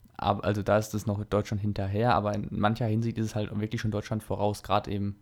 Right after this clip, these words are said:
ja, bezahlen per App. Und ich glaube auch, dass Uber da sehr gut funktionieren wird, weil da hat nicht jeder ein Auto.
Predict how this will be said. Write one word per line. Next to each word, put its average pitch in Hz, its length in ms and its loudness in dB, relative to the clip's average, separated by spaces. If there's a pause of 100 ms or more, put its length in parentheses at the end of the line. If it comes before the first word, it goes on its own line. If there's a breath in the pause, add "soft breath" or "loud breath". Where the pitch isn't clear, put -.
(140)
ja, 98 200 -2
bezahlen 104 360 0
per 98 220 -2
App. 107 180 -4
Und 101 260 -2 (420 loud breath)
ich - 100 -18
glaube 113 260 10
auch, 101 120 6
dass 104 240 -4
Uber 113 260 4
da 101 140 4
sehr 101 140 0
gut 101 120 -2
funktionieren 101 640 -2
wird, 98 220 -6 (320)
weil 98 80 -2
da 101 80 0
hat 107 160 0
nicht 113 120 0
jeder 101 160 0
ein 98 80 0
Auto. 101 340 -2